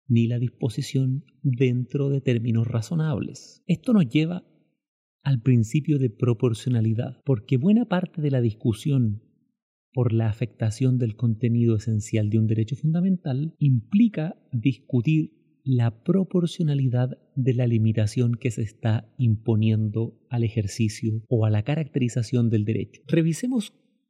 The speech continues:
con más profundidad la idea de principio de proporcionalidad. Este es un principio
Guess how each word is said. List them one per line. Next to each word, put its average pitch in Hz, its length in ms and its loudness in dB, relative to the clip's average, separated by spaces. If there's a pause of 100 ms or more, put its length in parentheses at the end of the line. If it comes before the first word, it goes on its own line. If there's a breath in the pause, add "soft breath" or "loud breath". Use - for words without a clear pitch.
con 135 220 0
más 180 140 0
profundidad 143 840 0 (640)
la 135 200 2
idea 147 260 2
de 147 100 4
principio 123 640 0
de 131 140 0
proporcionalidad. 135 1040 -2
Este 131 500 -2
es 107 140 -2
un 117 140 2
principio 120 760 -2